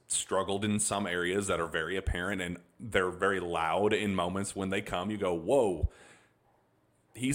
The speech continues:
looks unplayable right now." But when he's attacking the basket, when he's going for,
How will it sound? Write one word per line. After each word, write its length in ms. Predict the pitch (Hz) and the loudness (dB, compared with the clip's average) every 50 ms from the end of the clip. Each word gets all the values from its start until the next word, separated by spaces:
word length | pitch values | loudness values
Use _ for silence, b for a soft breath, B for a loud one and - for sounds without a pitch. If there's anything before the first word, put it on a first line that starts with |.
| - - - | 2 2 0
looks 380 | 95 92 104 131 131 - - - - | 0 2 2 2 4 2 0 0 2
unplayable 580 | 131 139 143 - - 151 170 156 107 95 85 | 2 2 2 4 6 8 8 8 6 4 2
right 180 | 80 73 69 - | 0 0 -2 -6
now." 200 | 50 50 - - - - - 92 | -10 -12 -10 -10 -10 -10 6 8
But 340 | - 104 98 92 - b b b b b | 10 10 10 8 4 b b b b b
when 160 | - 98 101 98 | -2 -2 -2 0
he's 340 | 104 107 101 98 92 - - - | 0 0 0 0 0 -2 -4 -2
attacking 480 | 95 - - - 87 - - 110 107 | -2 -2 -2 -2 -4 -4 0 2 2
the 80 | 101 90 | 4 4
basket, 460 | 92 90 82 80 - - 87 - - | 4 4 4 4 0 -2 -2 -4 -6
when 100 | 92 90 | -8 -8
he's 160 | 90 87 85 | -6 -8 -4
going 300 | 87 - 101 104 107 104 101 | 0 2 4 4 4 2 2
for, 180 | - 107 - | 2 0 0